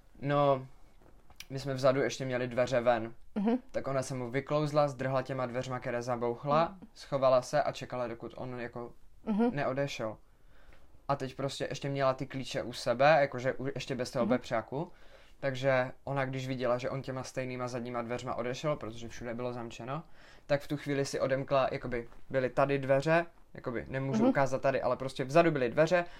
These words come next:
Speaker 1: a tam hned za rohem byly takové jako boční dveře, ještě jedny, jakoby zepředu, potom byly hlavní, byly zadní pro personál a pak byly boční ještě jedny. Těma bočníma se dostala dovnitř, hned za sebou zamkla, pak zamkla ty zadní dveře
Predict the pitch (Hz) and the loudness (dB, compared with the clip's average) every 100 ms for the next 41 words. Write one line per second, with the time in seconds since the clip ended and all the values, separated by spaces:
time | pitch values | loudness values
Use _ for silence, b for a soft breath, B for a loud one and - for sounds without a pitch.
0 | b 147 151 147 147 147 147 151 160 147 | b 0 2 2 2 2 6 6 6 4
1 | 143 143 139 123 135 131 123 123 117 139 | 4 2 2 -2 2 2 2 0 0 0
2 | - 135 120 120 113 110 127 - 135 135 | -2 -4 0 2 2 2 0 0 2 4
3 | 131 127 123 131 113 123 123 104 135 151 | 4 2 -4 -4 -6 -4 -4 -2 2 2
4 | - 151 139 131 123 113 123 156 160 165 | 2 0 0 -2 -2 -2 2 2 2 0
5 | 160 b - 139 135 131 127 117 123 156 | -2 b -2 0 2 2 0 -2 0 0
6 | 156 151 139 131 135 131 135 127 127 139 | -2 -4 -2 -2 -2 -2 -4 -2 -2 -4
7 | - 135 123 - 131 107 113 113 b b | -4 -4 -4 -2 0 0 -4 -10 b b
8 | b b - 147 143 151 - 156 147 143 | b b 0 2 4 2 0 -2 0 0
9 | 131 - 139 139 - 135 139 147 151 139 | -2 -4 -4 -2 2 2 4 0 -2 -6
10 | 135 135 131 135 139 123 131 139 135 135 | -4 -4 -4 -2 -2 0 0 -2 0 -2
11 | 131 127 127 127 127 135 123 127 131 135 | 0 -4 -6 -4 -6 -4 -6 -2 0 0
12 | 131 123 120 143 | -2 -2 0 2